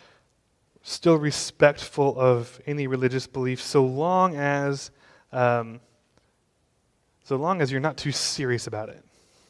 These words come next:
right? If they think you're just a nominal Christian, right, you do, you go to church on Sundays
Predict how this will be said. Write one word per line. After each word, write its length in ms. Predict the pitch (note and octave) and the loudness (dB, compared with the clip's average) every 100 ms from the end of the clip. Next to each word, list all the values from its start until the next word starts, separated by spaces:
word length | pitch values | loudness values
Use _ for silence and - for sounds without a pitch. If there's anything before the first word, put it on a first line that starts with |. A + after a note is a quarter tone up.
| _ _ _ _ _ | _ _ _ _ _
right? 180 | C3+ C#3+ D3+ _ _ _ _ _ _ _ _ - _ - - - - _ _ _ _ - | -14 -14 -16 _ _ _ _ _ _ _ _ -20 _ -20 -20 -20 -20 _ _ _ _ -8
If 160 | C3+ - | -4 2
they 160 | D3 | 4
think 240 | E3 G3+ - | 4 2 2
you're 100 | D3+ | 0
just 220 | D#3+ C#3 | 0 -2
a 60 | |
nominal 500 | B2+ B2+ C3+ C3+ B2 | -2 4 4 4 -2
Christian, 400 | A#2 C3 A#2 A#2 | -2 0 -2 -4
right, 160 | A2 A2+ | -14 -14
you 160 | A#2+ A#2 | -14 -12
do, 100 | B2+ | -12
you 280 | B2+ B2 | -12 -10
go 160 | A#2+ B2+ | -2 0
to 60 | B2+ | 0
church 260 | - C3 | 0 0
on 160 | C3 A#2+ | -2 -4
Sundays 800 | C3 A#2+ A#2+ A#2+ A#2+ - - | -4 -2 0 -2 -4 -12 -18